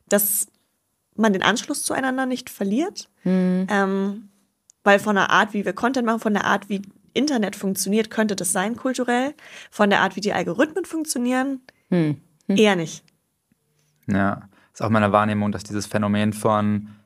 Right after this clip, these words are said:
Speaker 3: Filterbubbles und
Speaker 1: Mhm.
Speaker 3: Rabbit Holes,
Speaker 1: Ja.
Speaker 3: ne, du bist einmal auf einem Trip
Speaker 2: Ja,
Speaker 3: drin
Speaker 1: Ja,
Speaker 3: und
Speaker 1: genau.
Speaker 3: dann
Speaker 2: Ja.
Speaker 3: kriegst du wirklich die
Speaker 1: Einmal ein
Speaker 3: Scheuklappen
Speaker 1: Schengen-Video
Speaker 3: auf.
Speaker 1: angeguckt, jetzt Leute, tschüss.
Speaker 3: So, dann bist du durch, ne? Aber ich finde das nochmal total spannend, was du sagst. Also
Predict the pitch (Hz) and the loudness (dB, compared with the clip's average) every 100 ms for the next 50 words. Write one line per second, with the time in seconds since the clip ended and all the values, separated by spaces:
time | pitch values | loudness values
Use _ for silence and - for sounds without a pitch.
0 | _ _ - 120 127 117 123 143 147 - | _ _ -2 0 4 2 2 0 -4 -2
1 | 214 226 110 113 110 127 135 143 214 214 | 2 4 4 2 -2 0 0 0 0 0
2 | 110 113 - 117 123 127 117 117 110 110 | 0 -2 -2 0 4 4 2 0 -2 -2
3 | - - - 127 143 226 220 - 113 113 | -6 -4 0 2 4 4 4 2 2 2
4 | 113 - - - - - 117 110 - 220 | 0 -2 -4 -6 -8 -2 0 0 2 4
5 | 247 240 254 233 220 196 190 190 185 208 | 4 4 6 6 6 6 6 4 2 0
6 | 196 190 185 190 190 - 202 - - 175 | 0 2 4 2 0 -2 -2 -6 0 4
7 | 147 135 120 123 131 - 135 147 196 - | 6 4 2 2 2 4 2 2 -6 -10
8 | - 127 - 165 160 139 143 135 120 139 | 0 2 4 2 4 2 2 0 2 0
9 | 127 - 123 127 - 117 117 | 0 0 0 0 0 0 0